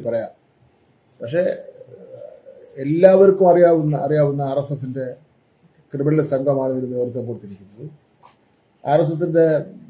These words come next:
ഇത് നേതാക്കന്മാർ അവരെ സംരക്ഷിക്കാൻ ഉണ്ട്. ആൾക്കൂട്ട കൊ-, പിന്നെ, കൊല ഗുജറാത്തിലും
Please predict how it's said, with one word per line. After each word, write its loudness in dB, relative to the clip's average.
ഇത് 0
നേതാക്കന്മാർ 4
അവരെ 0
സംരക്ഷിക്കാൻ -6
ഉണ്ട്. -10
ആൾക്കൂട്ട 0
കൊ-, -6
പിന്നെ, -8
കൊല -2
ഗുജറാത്തിലും 2